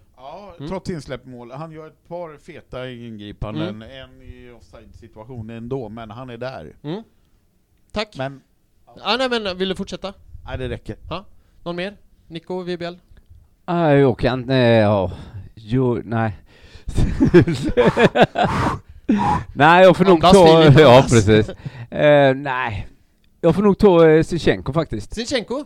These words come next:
Speaker 2: Nice.
Speaker 3: Ja.
Speaker 2: Ja.
Speaker 3: Han gör ett, eh, han springer och jobbar och till höger och vänster.
Speaker 2: Mm.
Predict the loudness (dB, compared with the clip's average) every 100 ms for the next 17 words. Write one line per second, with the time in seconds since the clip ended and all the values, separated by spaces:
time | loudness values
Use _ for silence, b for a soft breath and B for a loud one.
0 | -14 -14 -10 -4 -2 -4 -8 -20 _ -6
1 | -2 4 4 4 0 -2 _ -8 -6 -4
2 | -4 -6 -6 -4 -2 -2 -2 -2 -2 -2
3 | -2 0 0 0 0 0 0 0 0 0
4 | -4 -4 -8 -10 -10